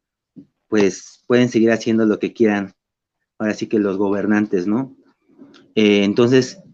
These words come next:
el dos de octubre en especial es conmemorar eso, el inicio de, bueno, el, el, el, el levantamiento de una lucha que de muchos estudiantes, yo también fui en una prepa, fui en la prepa nueve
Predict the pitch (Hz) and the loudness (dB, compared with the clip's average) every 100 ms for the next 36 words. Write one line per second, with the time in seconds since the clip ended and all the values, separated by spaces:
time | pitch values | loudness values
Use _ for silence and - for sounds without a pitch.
0 | _ _ _ _ _ _ _ _ _ _ | _ _ _ _ _ _ _ _ _ _
1 | _ 139 135 160 165 160 143 139 120 - | _ 2 6 6 6 4 4 6 4 0
2 | 107 - 127 151 - _ - 117 - - | -4 0 0 0 -4 _ -8 -8 -8 -20
3 | - - 123 113 110 117 110 104 - - | -8 -2 2 2 2 2 0 -2 -10 -16
4 | _ _ _ - 104 104 117 120 147 127 | _ _ _ -8 -6 -2 -2 -2 0 0
5 | 110 113 104 95 92 82 - 107 101 98 | 0 -2 -2 -2 -4 -6 -6 -6 -4 -2
6 | 95 92 104 110 - 110 110 110 110 110 | -4 -4 -2 -4 -4 -4 -2 -2 -2 0
7 | 110 107 110 120 139 139 123 117 - 156 | 0 0 0 2 2 2 2 0 -2 -6
8 | - _ _ _ _ _ _ _ _ - | -8 _ _ _ _ _ _ _ _ -2
9 | 110 98 95 92 92 87 - 113 123 135 | 2 4 2 2 0 0 0 0 0 -2
10 | 131 120 110 113 127 123 117 110 113 110 | -2 0 0 2 0 0 0 2 2 2
11 | 107 107 127 120 107 107 104 104 101 95 | 0 -4 -4 -2 -2 -2 -4 -2 -2 -2
12 | 139 | -4